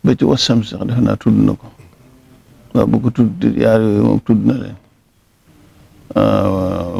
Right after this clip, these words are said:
bu dee ajjuma nag tudd na ci Yusabbihu. Tudd na ci Izaa Jaa'akal Munaafiquuna. Hmm, tudd ci Sabbih Isma, tudd ci Hal Ataaka. Hmm,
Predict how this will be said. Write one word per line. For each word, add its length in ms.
bu 160
dee 160
ajjuma 360
nag 240
tudd 240
na 240
ci 160
Yusabbihu. 600
Tudd 200
na 200
ci 160
Izaa 260
Jaa'akal 380
Munaafiquuna. 600
Hmm, 480
tudd 320
ci 240
Sabbih 400
Isma, 320
tudd 320
ci 80
Hal 240
Ataaka. 320
Hmm, 280